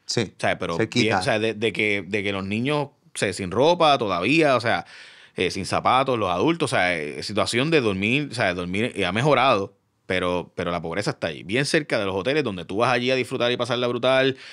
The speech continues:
Speaker 2: y a darte la vida rico, pobreza, pero extrema, extrema, o sea, pobreza de verdad. Eh, obviamente, hay cosas en las que tú no puedes competir en la vida. Unas cosas,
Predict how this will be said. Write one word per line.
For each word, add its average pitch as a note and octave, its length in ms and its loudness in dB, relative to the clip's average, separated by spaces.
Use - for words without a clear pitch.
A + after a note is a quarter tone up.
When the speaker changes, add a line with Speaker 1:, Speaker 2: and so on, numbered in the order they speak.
Speaker 2:
y A#2 200 2
a G2+ 180 4
darte G#2+ 240 0
la B2 80 2
vida C3 180 2
rico, D#3 340 0
pobreza, G#2 520 2
pero G2+ 160 -2
extrema, C#3 600 0
extrema, G2+ 400 -4
o D2 60 -8
sea, D#2 180 -6
pobreza G2 300 -2
de A#2 80 2
verdad. E2 380 -6
Eh, G#2 520 2
obviamente, E3+ 920 2
hay C3+ 340 2
cosas F3+ 300 0
en A#2+ 60 0
las G2 100 0
que G2+ 80 -10
tú F#2 60 -6
no F#2+ 100 -6
puedes A2+ 120 -4
competir A#2 340 -4
en A2+ 80 -2
la G2+ 80 -2
vida. E2 200 -8
Unas B2+ 180 -2
cosas, D#3 220 -4